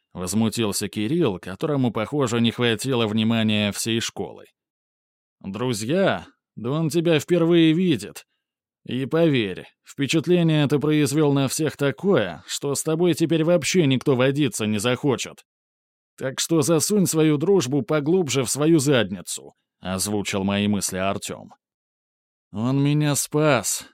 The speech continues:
а значит, я вызвал у него сочувствие и симпатию. Тебе не понять силу высших чувств. Ты слишком ограниченный человек, Тёмочка",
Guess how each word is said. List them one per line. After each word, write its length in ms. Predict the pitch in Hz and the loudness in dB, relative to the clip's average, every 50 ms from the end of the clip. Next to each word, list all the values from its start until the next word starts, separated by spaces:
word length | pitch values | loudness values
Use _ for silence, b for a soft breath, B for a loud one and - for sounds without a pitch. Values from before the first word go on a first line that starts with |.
| _ - | _ -8
а 120 | 110 113 113 | -6 -4 -2
значит, 500 | 104 123 143 147 147 120 - 147 151 - | 0 0 0 0 0 0 0 -2 -2 -2
я 240 | 123 151 156 151 139 | -2 0 0 2 2
вызвал 480 | 123 143 151 151 123 131 131 123 123 | 2 0 0 0 -2 -2 -2 0 0
у 60 | 127 127 | 0 0
него 280 | 131 131 139 147 139 | 0 2 2 2 2
сочувствие 920 | 123 - 139 135 120 - - 156 165 156 123 - - 123 123 123 127 131 127 | 2 2 0 0 -2 -2 -2 -2 -2 0 -2 -4 -6 -4 -4 -4 -2 -2 -2
и 20 | |
симпатию. 880 | - - 147 143 143 123 160 160 160 147 127 - - 104 80 65 71 - _ _ _ _ _ _ _ _ _ _ _ | -2 0 0 0 0 0 0 0 2 0 0 -2 -6 -12 -14 -16 -20 -20 _ _ _ _ _ _ _ _ _ _ _
Тебе 280 | - 107 104 127 139 | -12 -8 -2 -2 0
не 120 | 143 147 135 | 2 0 0
понять 480 | - 147 143 147 151 151 143 135 120 | 2 2 2 2 2 2 0 0 -2
силу 320 | - - 143 139 131 127 123 | -2 -2 -2 0 2 2 2
высших 480 | 120 131 120 - - - 123 113 - | 2 0 0 0 0 -2 -2 -4 -4
чувств. 500 | - - - 107 85 - - - - b b b b b b b b b _ - | -6 -6 -6 -6 -8 -8 -10 -10 -12 b b b b b b b b b _ -12
Ты 100 | 139 127 | -8 -8
слишком 480 | - - 156 165 147 - - 160 151 | -4 -2 0 0 0 0 0 0 0
ограниченный 800 | 151 147 135 143 151 156 160 165 160 131 - - 135 127 123 120 | 0 0 2 2 2 2 4 2 2 0 0 0 2 2 2 2
человек, 640 | 104 - 120 127 131 127 127 123 120 117 104 - - | 0 -2 -2 0 0 0 2 2 2 0 0 -2 -4
Тёмочка", 720 | - 135 135 123 113 101 90 87 - - - - - - | 0 2 2 4 2 2 -2 -4 -8 -10 -10 -14 -18 -18